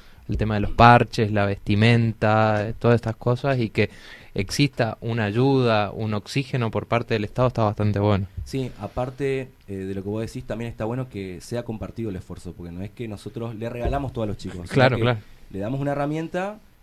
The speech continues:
Speaker 2: eh, se hace una inversión, pero los chicos también tienen que vender, moverse, y eso también hace que, bueno, que valoremos entre
Speaker 1: Ujú.
Speaker 2: todos el, el esfuerzo compartido que se hace. Las instituciones también van a tener parte y participación en esto.
Speaker 1: Ujú.
Speaker 2: Eh,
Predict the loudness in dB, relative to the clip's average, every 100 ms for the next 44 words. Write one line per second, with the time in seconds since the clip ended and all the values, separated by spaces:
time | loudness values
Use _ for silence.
0 | -18 -18 -12 -8 -6 -4 -4 -4 -4 -6
1 | -6 -4 -6 -6 -10 -10 -10 -10 -12 -14
2 | -12 -10 -10 -12 -8 -6 -4 -2 -2 -6
3 | -8 -6 -4 -4 -6 -10 -10 -10 -10 -10
4 | -8 -8 -8 -8 -10 -12 -10 -8 -8 -8
5 | -10 -8 -6 -4 -4 -4 -4 -4 -6 -6
6 | -4 -2 -4 -8 -14 -14 -14 -16 -14 -14
7 | -10 -10 -10 -10 -10 -12 -8 -8 -8 -8
8 | -6 -6 -6 -12 -14 -20 -20 -20 -16 -14
9 | -12 -12 -8 -8 -8 -8 -8 -8 -10 -10
10 | -12 -14 -20 -20 -12 -8 -8 -6 -6 -6
11 | -8 -10 -14 -14 -10 -8 -10 -10 -10 -8
12 | -6 -4 -4 -6 -6 -8 -6 -8 -8 -12
13 | -12 -8 -6 -6 -10 -12